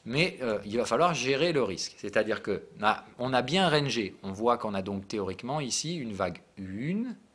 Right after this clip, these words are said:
d'accord, à laquelle suit une vague deux, et normalement, euh, là on va arriver sur la vague trois. Donc la vague qui devrait casser des supports. Donc théoriquement, et tant qu'on se maintient avec ce sommet-là inférieur à celui-là, moi je spécule sur ce schéma-là. Vague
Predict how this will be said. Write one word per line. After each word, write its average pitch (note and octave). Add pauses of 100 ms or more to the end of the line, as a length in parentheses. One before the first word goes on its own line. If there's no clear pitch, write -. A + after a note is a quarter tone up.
(580)
d'accord, A2+
à C#3+
laquelle G#2+
suit G2+
une F#2
vague E2+
deux, D#3
et C#3
normalement, G#2 (120)
euh, E3
là C#3+
on C#3+
va B2
arriver A#2+
sur C3+
la A2+
vague G#2
trois. -
Donc G2+
la A#2
vague D#3+
qui -
devrait B2+
casser D3
des C3+
supports. G2 (600)
Donc A2
théoriquement, D#3+ (420)
et A2+
tant C#3+
qu'on C3+
se A#2+
maintient B2
avec G2+
ce -
sommet-là G#2+
inférieur G2+
à F2+
celui-là, F#2+
moi A2+
je B2
spécule C#3
sur A2+
ce -
schéma-là. A2+ (100)
Vague F2